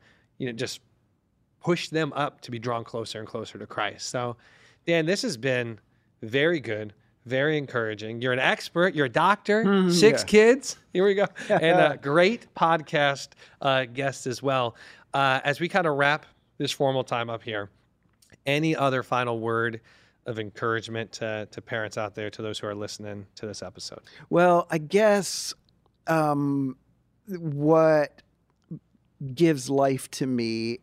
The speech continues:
Speaker 2: is that it, it was, it's, it's a passage of scripture in First Peter five, spoken to church leaders, and yet I think has such application to us as parents, where the church leader is called to shepherd the flock of God that is among you.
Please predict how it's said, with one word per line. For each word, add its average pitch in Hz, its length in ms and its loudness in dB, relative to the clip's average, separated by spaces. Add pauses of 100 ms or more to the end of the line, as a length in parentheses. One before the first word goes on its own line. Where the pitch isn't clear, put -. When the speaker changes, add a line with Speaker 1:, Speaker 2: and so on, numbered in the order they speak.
Speaker 2:
is 117 440 -4
that 117 600 -2
it, 160 160 0
it 180 120 4
was, 180 300 4
it's, - 300 -4
it's 165 160 -2
a 156 60 -2
passage 180 520 0
of 156 100 -4
scripture 120 480 -4
in 117 100 -4
First 139 260 -6
Peter 131 200 -4
five, 113 380 -4
spoken 165 440 -6
to 123 160 -8
church - 380 -8
leaders, 101 720 -8 (480)
and 147 220 0
yet 139 360 2
I 139 120 0
think 143 260 -2
has 123 160 -2
such 143 600 -2
application 127 720 -6
to 117 160 -6
us 110 180 -6
as 110 140 -10
parents, 107 580 -8 (320)
where 131 360 0
the 139 200 -6
church - 360 -2
leader 160 280 2
is 120 120 -8
called 143 420 -2
to 127 80 -6
shepherd 180 520 -4
the 165 80 -4
flock 131 420 -6
of 123 160 -12
God 117 360 -6
that 117 120 -8
is 113 160 -12
among 104 380 -8
you. 107 340 -14